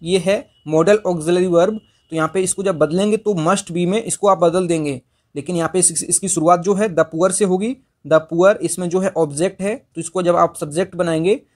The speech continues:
the poor must be helped by me। तो यहाँ पे किस ऑप्शन में दिया है? तो the poor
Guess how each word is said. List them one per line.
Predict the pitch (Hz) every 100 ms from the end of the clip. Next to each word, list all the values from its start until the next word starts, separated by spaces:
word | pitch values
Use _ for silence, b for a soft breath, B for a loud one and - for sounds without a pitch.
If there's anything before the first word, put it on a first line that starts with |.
| _ 139
the | 156 156
poor | 175 202 269 _ _ 151
must | 170 208
be | 185 185 240 240
helped | 170 196 190
by | 180 175
me। | 185 175 175 131 _ _ -
तो | 151
यहाँ | 156
पे | 165
किस | - -
ऑप्शन | 180 190
में | 190
दिया | 175 196
है? | 185 226 - _ -
तो | 151
the | 151 160 -
poor | 165 185